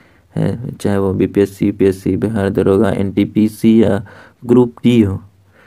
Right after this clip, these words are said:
तो चलिए आज का वीडियो शुरू करते हैं ऑप्टिक्स यानी प्रकाश की। प्रकाश तंतु ऑप्टिकल फाइबर किस सिद्धांत पर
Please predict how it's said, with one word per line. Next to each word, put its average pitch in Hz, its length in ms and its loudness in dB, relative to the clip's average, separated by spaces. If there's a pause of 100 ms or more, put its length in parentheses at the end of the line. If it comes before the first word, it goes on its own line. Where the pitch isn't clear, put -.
(160)
तो 120 80 -2
चलिए 120 340 0
आज 98 300 -2
का 98 140 2
वीडियो 110 360 0
शुरू 113 260 -2
करते - 320 -2
हैं 117 280 0 (400)
ऑप्टिक्स - 600 -2
यानी 101 280 -4
प्रकाश 101 640 -2 (140)
की। - 180 -4 (1160)
प्रकाश 120 600 0
तंतु 107 560 0 (260)
ऑप्टिकल 123 500 2
फाइबर 98 400 -2
किस 123 220 -2
सिद्धांत 107 560 2
पर 101 340 0